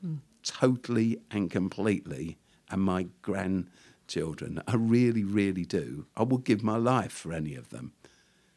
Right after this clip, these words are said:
Speaker 2: Does that mean that I'm not sometimes anguished
Speaker 1: Mm.
Speaker 2: by the <laughs> decisions they take? <laughs> When our kids were younger, like,
Speaker 1: Yeah.
Speaker 2: "Ah, don't do that." It's never,
Speaker 1: Yeah.
Speaker 2: it's never anger.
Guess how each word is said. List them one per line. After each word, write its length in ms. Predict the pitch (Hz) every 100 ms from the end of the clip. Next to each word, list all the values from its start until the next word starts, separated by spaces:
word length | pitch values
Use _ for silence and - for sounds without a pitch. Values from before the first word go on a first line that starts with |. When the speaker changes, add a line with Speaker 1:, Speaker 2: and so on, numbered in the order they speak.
| _ -
Speaker 2:
Does 180 | 175
that 260 | 180 180 180
mean 240 | 143 139 120
that 100 | -
I'm 240 | 113 113
not 220 | 113 110 - -
sometimes 720 | - 113 107 - 95 95 - _ -
anguished 760 | 101 92 87 - - - - - _ _ _ _ _
Speaker 1:
Mm. 100 | 160
Speaker 2:
by 160 | 151 120
the 120 | 90
<laughs> 140 | -
decisions 640 | 139 - 147 139 - 135 107
they 280 | - - 113
take? 680 | - 104 104 - 190 - -
<laughs> 20 | 220 175 - - - - 185 - - - - -
When 300 | 127 165 170
our 180 | 147 147
kids 360 | - - 147 -
were 100 | 127
younger, 420 | 135 135 113 107
like, 260 | 78 127
Speaker 1:
Yeah. 120 | 160 160
Speaker 2:
"Ah, 280 | - - 208
don't 360 | - 302 330 233
do 120 | -
that." 440 | - - - - - -
It's 140 | - 262
never, 400 | 302 339 302 -
Speaker 1:
Yeah. 220 | 160 143 135
Speaker 2:
it's 140 | 220
never 280 | 320 339 415 - -
anger. 480 | - 151 165 156 123